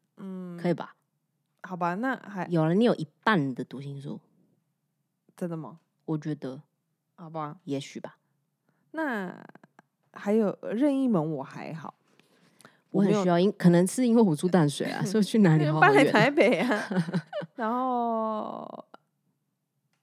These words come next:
Speaker 1: 呃，那个叫什么？哎，那个叫什么？我想要会飞。
Speaker 2: 会飞，然后呢？那就坐飞机啊。
Speaker 1: 没有，没有，没有，我想要会飞，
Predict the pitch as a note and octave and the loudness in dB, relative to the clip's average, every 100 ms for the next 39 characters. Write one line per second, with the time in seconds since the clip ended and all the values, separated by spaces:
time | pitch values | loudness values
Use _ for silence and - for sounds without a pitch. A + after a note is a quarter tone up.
0 | _ _ _ _ - G3+ F3+ F3+ F3 G#3 | _ _ _ _ -6 -2 -2 -4 -6 -8
1 | A3 G#3 G3 D3+ - _ _ _ _ _ | -8 -10 -12 -16 -18 _ _ _ _ _
2 | _ _ _ _ _ F3+ F3 E3+ F3 G3 | _ _ _ _ _ -10 -8 -8 -8 -10
3 | F#3+ F3+ F3 - _ _ _ - _ _ | -10 -12 -16 -20 _ _ _ -20 _ _
4 | _ _ _ _ _ _ _ _ _ _ | _ _ _ _ _ _ _ _ _ _
5 | - A#3+ G3 F#3 A3 G3 - - E3+ D3 | -10 -6 -4 -2 -2 -4 -6 -10 -8 -6
6 | E3+ - _ _ _ _ _ _ _ _ | -10 -14 _ _ _ _ _ _ _ _
7 | _ _ _ D4 C4+ B3+ A3 D#3+ F3 F3+ | _ _ _ 0 4 4 6 6 4 4
8 | D3+ C3+ C#3+ - _ _ _ _ _ _ | 2 0 -6 -14 _ _ _ _ _ _
9 | D4+ D4+ D#4 C#4 A#3+ A#3 F#3+ G3+ F#3+ E3+ | 4 4 2 2 4 2 2 0 2 2
10 | F3 _ _ _ _ _ G#3+ B3+ B3+ A3+ | -2 _ _ _ _ _ -4 0 2 2
11 | E3 F#3+ A#3+ F#3+ D3+ F3+ - _ _ _ | 0 0 -2 -2 -4 -4 -6 _ _ _
12 | _ _ _ _ - G#3 E3+ - B2 E3 | _ _ _ _ -2 -2 0 -6 -6 -8